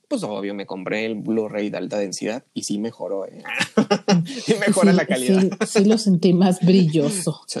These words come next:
Speaker 1: no, se, se, se, se le ve más, este, se le ve más blanca la piel a Nicole Kidman, porque está súper blanca la mujer.
Speaker 2: <laughs> Sí, bueno,
Speaker 1: Este,
Speaker 2: más blanca yo creo no es posible.
Speaker 1: No, no, está, está cañón. Pero bueno,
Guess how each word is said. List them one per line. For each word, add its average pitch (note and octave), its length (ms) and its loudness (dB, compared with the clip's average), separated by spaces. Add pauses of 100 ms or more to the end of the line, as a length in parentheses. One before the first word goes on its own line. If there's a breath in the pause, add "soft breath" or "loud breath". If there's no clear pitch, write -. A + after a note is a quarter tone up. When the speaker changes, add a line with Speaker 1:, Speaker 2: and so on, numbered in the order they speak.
(100)
Speaker 1:
no, G2+ 160 -2
se, - 220 -2
se, C3 180 0
se, C3 200 0
se C3 120 -8
le B2+ 100 0
ve B2+ 100 -4
más, D3 280 -10
este, - 720 -14 (680)
se - 140 -10
le A2 100 -2
ve A#2+ 100 -2
más C3+ 160 2
blanca B2 280 0
la G2+ 160 -2
piel G#2+ 180 -2
a A2 40 -4
Nicole G#2+ 340 -6
Kidman, - 380 -10 (140)
porque A#2 220 -2
está - 300 0
súper - 280 0
blanca A3+ 300 0
la C#3+ 100 -2
mujer. - 320 -8 (140)
Speaker 2:
<laughs> - 120 -20
Sí, D3+ 720 -2
bueno, A3+ 260 4
Speaker 1:
Este, G3 80 6
Speaker 2:
más G#3+ 180 4
blanca A3+ 360 4
yo A#3 140 0
creo G3 180 -2
no F#3+ 80 0
es F3+ 80 -4
posible. B3 640 -8
Speaker 1:
No, G#2+ 280 -6
no, G2 260 -10
está, G2+ 240 -10
está - 220 -10
cañón. G2+ 340 -6
Pero C#3+ 120 2
bueno, C3 220 -2